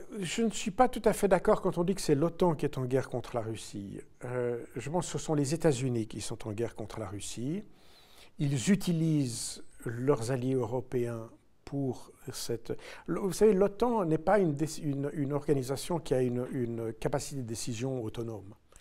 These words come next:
l'otan, ce sont les États-Unis en réalité, et c'est, c'est le fondement de l'otan, puisque l'otan avait pour fonction d'amener sous le parapluie nucléaire américain,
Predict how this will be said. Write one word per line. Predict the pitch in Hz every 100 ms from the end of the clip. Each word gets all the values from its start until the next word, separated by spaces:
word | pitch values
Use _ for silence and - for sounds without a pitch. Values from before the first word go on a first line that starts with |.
| -
l'otan, | 135 - 151
ce | -
sont | 127
les | 120 117
États-Unis | 131 104 120 117
en | 104
réalité, | 104 110 107 110 101 98 107
et | 107
c'est, | - - 101
c'est | - 123
le |
fondement | 107 113 107 120
de | 107
l'otan, | 117 - 123
puisque | - - 110 - - - -
l'otan | 107 110 165 190 208
avait | 123 120 131
pour | 131 127 117
fonction | - 120 - - 180 107 - - -
d'amener | 110 143 147 147 135
sous | 110 - 175 160
le | 127
parapluie | 113 147 139 - 135
nucléaire | 123 - 131 117
américain, | 123 107 110 - 147